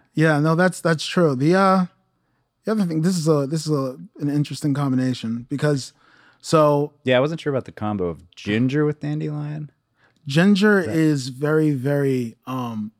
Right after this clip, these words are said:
Speaker 1: well, what, what you would expect. Like if, if you're, if you have nausea and, uh, vomiting, that's what you would drink,
Speaker 2: Yeah.
Speaker 1: ginger, um, or consume. Uh, but it's,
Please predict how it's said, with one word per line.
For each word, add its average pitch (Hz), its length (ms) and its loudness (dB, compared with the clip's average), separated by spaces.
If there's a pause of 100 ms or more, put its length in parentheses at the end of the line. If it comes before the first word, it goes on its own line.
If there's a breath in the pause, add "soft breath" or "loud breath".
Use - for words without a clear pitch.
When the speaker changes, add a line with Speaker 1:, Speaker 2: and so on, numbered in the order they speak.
(640)
Speaker 1:
well, 135 240 0
what, 143 240 -2
what 147 180 -2
you 139 140 -2
would 127 140 -4
expect. 123 500 -10
Like 120 220 -10
if, 123 180 -8
if 131 200 -8
you're, 127 320 -4
if 123 100 -14
you 139 80 2
have 123 100 -2
nausea 127 520 -2
and, 120 520 -6
uh, 123 220 -10
vomiting, 127 680 -4
that's 120 180 -12
what 120 120 -12
you 127 80 -6
would 117 100 -8
drink, 117 420 -10 (280 soft breath)
Speaker 2:
Yeah. 135 220 4
Speaker 1:
ginger, 85 200 -4 (500 loud breath)
um, 147 140 0
or 139 80 0
consume. 143 580 -2 (480 soft breath)
Uh, 156 360 2 (140)
but 156 200 2
it's, 151 300 -2